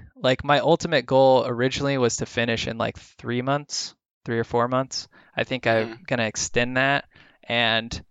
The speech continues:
Speaker 1: make it so that it has an overworld, kind of like Super Mario or something. Um, and basically you start with the first little forest area unlocked,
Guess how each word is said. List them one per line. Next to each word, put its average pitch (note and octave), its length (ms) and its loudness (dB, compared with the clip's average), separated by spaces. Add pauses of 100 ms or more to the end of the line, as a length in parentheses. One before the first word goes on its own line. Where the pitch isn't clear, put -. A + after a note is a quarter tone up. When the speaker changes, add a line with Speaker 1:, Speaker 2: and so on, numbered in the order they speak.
Speaker 1:
make D3+ 280 0
it C#3 280 2
so C#3 240 2
that B2 300 2
it C3+ 120 -4
has C3 320 2
an A#2+ 220 -8
overworld, F3 920 2 (240)
kind C#3+ 180 2
of C#3 120 -2
like C3+ 500 2 (480)
Super C3 320 -4
Mario B2+ 460 2
or D3+ 80 0
something. E3+ 440 -4 (600)
Um, B2 540 4 (920)
and C#3+ 100 -8
basically C#3+ 440 2
you B2 160 0
start D3+ 640 4 (120)
with - 360 -4 (380)
the A#2 100 0
first - 400 0
little A2 160 0
forest A2 460 0
area A2 300 2
unlocked, A2 640 -4